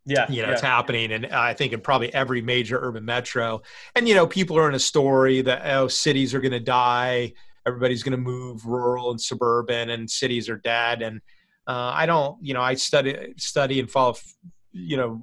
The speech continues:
Speaker 2: a lot of people who have the opinion that, like, look, cities are where the infrastructure is, where the jobs are. And yes, the, it's gonna be affected right now in the short term while people are like, literally, "I gotta get out of New York City 'cause do,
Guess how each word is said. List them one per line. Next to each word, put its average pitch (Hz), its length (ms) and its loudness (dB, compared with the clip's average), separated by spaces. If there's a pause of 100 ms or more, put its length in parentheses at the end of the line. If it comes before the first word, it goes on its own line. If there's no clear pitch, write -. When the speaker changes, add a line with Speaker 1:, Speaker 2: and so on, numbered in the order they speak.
Speaker 2:
a 131 80 0
lot 127 240 4
of 120 60 -4
people 120 400 -6
who 113 360 -4 (400)
have 123 300 -2
the 120 60 -4
opinion 123 500 -6
that, 117 100 -8
like, 117 280 -4
look, 127 180 0
cities 147 540 -2
are 120 200 -4
where 120 200 0
the 120 100 -8
infrastructure 117 800 -6
is, 107 240 -10
where 113 160 -6
the 110 140 -8
jobs 107 480 -6
are. 107 420 -4 (340)
And 123 160 -4
yes, 123 480 0
the, 127 260 -4
it's 131 200 -8
gonna 131 200 -2
be 123 140 -6
affected 120 540 -4
right 113 240 -4
now 113 580 -2 (380)
in 120 140 -8
the 113 100 -8
short 131 380 0
term 117 340 -4
while 110 120 -6
people 120 360 -8
are 113 120 -2
like, 107 260 -4
literally, 123 360 -4
"I 110 60 -4
gotta 113 260 -2
get 117 160 -4
out 113 140 0
of 110 80 -6
New 117 100 -8
York 110 180 -6
City 123 340 -4
'cause - 260 -10
do, 120 180 -12